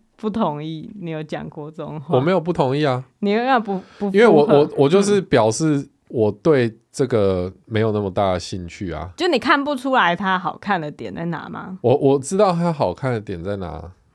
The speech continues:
Speaker 1: 嗯，哪？
Speaker 2: 就是进球，然后大家很开心的那个，
Speaker 1: <laughs>
Speaker 2: 呃，庆祝啊之类的，
Speaker 1: 嗯。
Speaker 2: 就是，呃，很，很嗨啊。
Speaker 1: 但是你知道一场可能
Speaker 2: 我觉得它，它，它跟篮球的节奏本来就不一样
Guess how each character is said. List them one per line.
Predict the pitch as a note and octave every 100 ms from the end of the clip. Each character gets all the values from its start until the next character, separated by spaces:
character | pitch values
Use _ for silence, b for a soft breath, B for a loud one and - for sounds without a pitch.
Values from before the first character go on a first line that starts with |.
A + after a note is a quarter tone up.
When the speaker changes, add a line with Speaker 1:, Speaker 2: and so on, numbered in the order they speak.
| D#3 G#3
Speaker 1:
嗯， | F3 E3
哪？ | D#3 E3+ _ _ _ _ -
Speaker 2:
就 | D#3+
是 | D3+ E3+ D3+ C3+ C3
进 | - E3 B2+
球， | A#2+ G2 F#2+ -
然 | A#2 A2+
后 | A#2
大 | A#2+
家 | A#2 A2+
很 | G2
开 | E2 G2 F#2+
心 | G#2+ F#2
的 | F#2+ F2+
那 | F#2
个， | F2 E2 - -
Speaker 1:
<laughs> | - -
Speaker 2:
呃， | - G2 F#2 G2 -
庆 | - A2 G2
祝 | G#2+ F#2+
啊 | E2+ E2 E2
之 | E2 F2+
类 | F2 F2
的， |
Speaker 1:
嗯。 | F3+
Speaker 2:
就 | E2+ E2 F2+
是， | G2
呃， | F2+ F#2
很， | F#2 - E2+
很 | F2+
嗨 | F#2+ F2+ F2
啊。 | E2+ E2 E2+ - b b b b b b
Speaker 1:
但 | - B3+ A#3+
是 | C4+
你 | G#3+ F3+
知 | G3+
道 | G#3
一 | B2
场 | C3+ E3 F3
可 |
能 |
Speaker 2:
我 | F3+
觉 | F3
得 |
它， | E3+
它， | F#3+
它 | F3+ F#3
跟 | F#3+ F3 F3+ F#3+ F#3 E3+
篮 | B2+ B2+ D#3
球 | C3+ A#2
的 | A2
节 | - G2+
奏 | B2+ A#2+
本 | F#2 E2
来 |
就 | F2
不 | - F#2+
一 | D#2+
样 | E2